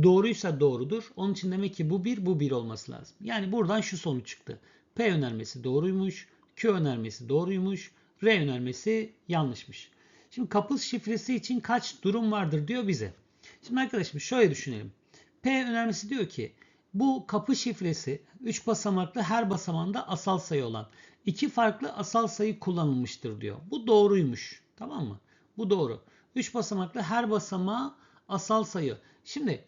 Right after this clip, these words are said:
bu doğruysa o zaman şöyle bir durum olabilir. İki farklı asal sayı kullanılıyor. Yani bir, iki, üç ya bu.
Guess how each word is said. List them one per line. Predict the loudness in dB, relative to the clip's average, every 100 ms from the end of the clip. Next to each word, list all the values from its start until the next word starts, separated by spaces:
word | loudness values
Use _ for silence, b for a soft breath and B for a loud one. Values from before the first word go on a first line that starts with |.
| -4
bu | -2
doğruysa | 0 0 0 -4 -4 -8 -8 _ b b b -6
o | -2
zaman | 0 0
şöyle | 0 0 0
bir | 0
durum | -2 -2
olabilir. | -2 0 0 -2 -4
İki | -4 -2
farklı | 2 0 0 -2
asal | 0 0
sayı | 0 -4 -4
kullanılıyor. | -4 -4 -4 -6 -10 b b b -2
Yani | 2 2 0 -2
bir, | 2 2
iki, | 0 -4 0 2 0 -2
üç | -2 0
ya | 0 0
bu. | -4